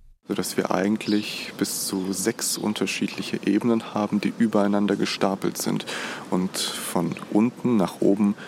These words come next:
zusehends intimer und sakraler werden. Im Erdgeschoss befindet sich beispielsweise eine Ausstellungsebene,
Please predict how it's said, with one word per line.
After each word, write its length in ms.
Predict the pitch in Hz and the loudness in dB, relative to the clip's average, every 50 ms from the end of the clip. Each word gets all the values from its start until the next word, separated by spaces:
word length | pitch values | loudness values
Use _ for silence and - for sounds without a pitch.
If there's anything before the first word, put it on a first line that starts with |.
| - - | -14 -10
zusehends 680 | - - - 110 107 101 101 95 95 95 95 - - | -8 -2 0 2 2 2 2 2 2 0 0 -2 -4
intimer 640 | - - 98 - - - 101 98 98 101 98 92 - | -2 -2 -2 -2 0 2 2 4 4 4 2 2 2
und 120 | 98 98 95 | 0 0 2
sakraler 600 | - 90 - - - - 98 95 92 90 87 85 | 2 0 -2 -2 -2 0 2 2 2 2 0 0
werden. 320 | - - - - - - - - - - - - - - | -2 -2 -2 -2 -4 -4 -6 -6 -8 -8 -10 -8 -4 -2
Im 100 | - - | 0 2
Erdgeschoss 560 | - 110 - - - - - - 110 - - | 2 0 0 -2 -2 -2 0 0 -2 -2 -2
befindet 420 | - 139 - - 95 90 90 - | -4 -4 -4 -2 -4 -4 -4 -6
sich 160 | - - - | -8 -10 -6
beispielsweise 720 | - - - - - - - - - - - 50 - - - | -4 -4 -4 -4 -4 -4 -4 -6 -4 -2 -2 -2 0 0 -2
eine 160 | - - - | 0 0 0
Ausstellungsebene, 960 | - 110 - - - 113 107 104 101 - - - 101 98 95 98 98 95 98 | 0 0 0 0 0 2 2 2 0 -2 -2 0 2 2 4 4 2 2 0